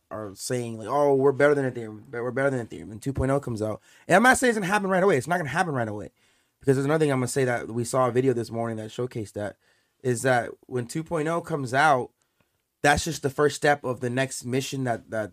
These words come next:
uh, Ethereum's gonna have of becoming the final version of itself.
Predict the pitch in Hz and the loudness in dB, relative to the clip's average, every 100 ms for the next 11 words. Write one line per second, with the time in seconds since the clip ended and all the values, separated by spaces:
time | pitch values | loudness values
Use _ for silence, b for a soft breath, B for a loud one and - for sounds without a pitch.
0 | - 107 90 113 131 127 120 123 110 98 | -8 -6 -6 -6 -4 -2 -4 -6 -10 -6
1 | 120 123 98 _ _ _ _ _ 117 113 | -2 -2 -4 _ _ _ _ _ 0 0
2 | 110 127 123 - 135 135 120 113 107 123 | 0 0 0 0 0 2 0 -4 -4 -2
3 | 127 120 120 113 107 127 123 113 107 - | -2 -2 -4 -6 0 0 0 -4 -6 -6
4 | 110 80 - | -6 -6 -14